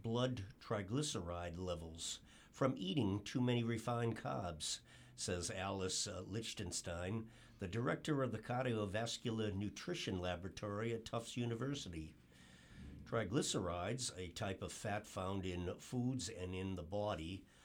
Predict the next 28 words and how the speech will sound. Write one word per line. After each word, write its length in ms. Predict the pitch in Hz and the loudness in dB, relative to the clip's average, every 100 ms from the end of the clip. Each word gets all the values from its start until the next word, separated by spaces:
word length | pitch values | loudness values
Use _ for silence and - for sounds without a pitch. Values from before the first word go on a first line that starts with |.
| - | -16
climb 460 | - - 165 165 160 | -4 2 4 6 6
when 220 | 120 110 | 6 4
carbs 600 | - 123 127 135 123 - - - - - | 0 0 0 0 0 -4 -6 -18 -12 4
overwhelm 600 | 151 147 135 139 139 135 | 4 6 4 4 6 6
the 60 | 123 | 4
liver. 560 | 120 147 92 76 78 - - - - - - - | 6 4 4 0 -6 -14 -20 -20 -20 -20 -20 -6
Refined 640 | 95 - 113 107 120 113 | -6 -2 0 4 4 2
carbs 440 | - 95 92 101 98 | 0 0 0 0 -2
get 180 | 95 - | -4 -6
rapidly 640 | 101 120 151 156 123 123 | -2 0 0 0 4 4
absorbed, 720 | 117 90 87 107 120 78 78 - - - - - | 4 2 -2 2 2 2 -2 -10 -14 -20 -20 -10
so 140 | - | -4
there's 280 | 92 101 98 | 0 0 0
a 80 | 87 | -4
tremendous 760 | - - 92 104 180 127 - | -4 -2 2 2 2 2 -2
flood 320 | - 117 120 | -2 2 2
of 160 | 113 82 | 2 -2
carbohydrates, 1200 | - 117 113 98 110 117 107 85 80 92 - - - - | -4 -2 0 -2 0 2 2 -2 -4 -6 -6 -10 -14 -8
usually 480 | - 190 202 151 120 | 0 2 2 2 4
in 80 | 113 | 4
the 80 | 110 | 2
form 360 | - 127 127 | 0 2 4
of 160 | 123 87 | 4 0
glucose, 800 | - 143 147 90 78 - - - - - - - | 2 2 2 0 -2 -2 -4 -4 -10 -20 -20 -6
coming 320 | - 104 101 | 0 2 2
into 300 | 104 104 - | 2 -2 -2
the 80 | 104 | -2
system, 720 | - - 139 - 80 78 76 | 0 0 0 0 -2 -4 -6